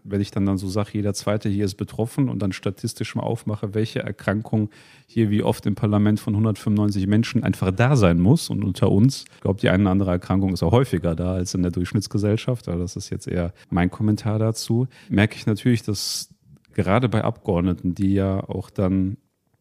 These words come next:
in der Öffentlichkeit stehen, die sehr darauf bedacht sind, wie werde ich wahrgenommen, nicht selten auch erstmal ein Abwehrreflex kommt. Also ich doch nicht, ne? Ich bin gesund, natürlich kenne ich Leute und so weiter. Indem ich das immer, immer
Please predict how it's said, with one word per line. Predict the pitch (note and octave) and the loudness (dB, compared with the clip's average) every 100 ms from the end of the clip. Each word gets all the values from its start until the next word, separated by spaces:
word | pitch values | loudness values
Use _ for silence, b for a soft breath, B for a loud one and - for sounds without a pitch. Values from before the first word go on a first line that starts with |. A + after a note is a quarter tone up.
| _ | _
in | - | -2
der | G2 | 0
Öffentlichkeit | A2+ - F2+ - F2 D#2 | 0 2 0 0 -2 -2
stehen, | - F2+ E2+ | -2 0 0
die | |
sehr | E2+ F2+ | 2 0
darauf | F#2 F#2 | 0 -2
bedacht | - E2+ G2 - | -4 -2 -2 -2
sind, | - F2 F2 | -6 -6 -4
wie | F2+ | -2
werde | F#2 F2+ | 0 -2
ich | - F2+ | -4 0
wahrgenommen, | F2+ F#2 G2 G2+ A2 B B B B B _ _ | 0 0 0 2 0 B B B B B _ _
nicht | G#2 G2+ - | 0 0 2
selten | G2+ F2+ G2+ G#2 | 4 4 4 0
auch | G2+ - | -2 -4
erstmal | - - G2+ | -6 -2 0
ein | |
Abwehrreflex | F#2 F2 E2 E2 F2 E2+ - | 0 -4 -4 -6 -6 -10 -10
kommt. | - D2+ - - - | -8 -8 -12 -16 -10
Also | E2+ - | -8 -4
ich | F#2 - - | -4 -6 -18
doch | - F2 - | -6 -4 -2
nicht, | E2+ - - | -2 -2 0
ne? | G#2+ B2 A#2+ | 2 2 -4
Ich | - - | -10 -8
bin | G2 F2+ F2+ - | -4 -2 -4 -6
gesund, | F#2 G2 A#2+ - - | 0 4 4 2 -4
natürlich | F#2 - G2 - | -6 -2 -2 -2
kenne | - | -4
ich | F2+ - | -4 0
Leute | G2 G#2 | 0 0
und | A2 F#2 | -2 -2
so | F2 | 2
weiter. | F2+ G2+ A2+ A2 B B B - | 2 2 0 -2 B B B 0
Indem | G2 G2+ | 4 4
ich | |
das | - G2+ | 0 -2
immer, | G2 G2 | 0 0
immer | G#2 G#2 | 2 2